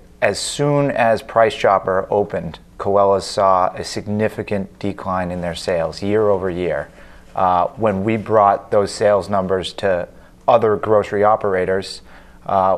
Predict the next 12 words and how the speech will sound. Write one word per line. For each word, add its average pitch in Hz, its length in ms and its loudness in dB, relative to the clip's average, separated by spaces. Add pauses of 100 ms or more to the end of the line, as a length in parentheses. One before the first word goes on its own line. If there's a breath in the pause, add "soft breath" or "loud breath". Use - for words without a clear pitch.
we 107 200 -6
thought 110 380 2
there 110 120 2
may 107 200 2
be 104 160 -2
an 104 80 -2
opportunity 104 680 -2
for 98 180 0
a 92 40 0
different 98 360 -4
format 95 440 -4
store 107 460 0